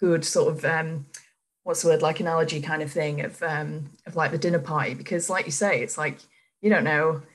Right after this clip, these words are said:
you know, it's not "Come dine with me," they're not gonna score you, you know. Oh, I don't know if you have that show actually, but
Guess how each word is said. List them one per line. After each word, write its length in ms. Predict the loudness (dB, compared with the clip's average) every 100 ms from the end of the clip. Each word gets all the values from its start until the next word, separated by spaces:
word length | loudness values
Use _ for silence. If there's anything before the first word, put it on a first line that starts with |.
| -6
you 120 | -2
know, 100 | 0
it's 160 | 2 0
not 120 | 0
"Come 140 | 0
dine 240 | 2 2 0
with 140 | -4
me," 220 | -2 0
they're 100 | 0
not 120 | -2 -4
gonna 140 | -6
score 320 | -4 -2 -2
you, 260 | -4 -6 -6
you 140 | -6
know. 320 | -4 -2 -4 -10 _ _
Oh, 120 | 2
I 80 | 2
don't 180 | 2 0
know 60 | -2
if 160 | -4
you 60 | -8
have 100 | -4
that 180 | -4 0
show 240 | 0 0
actually, 340 | -4 -4 -6
but 360 | -2 -2 -2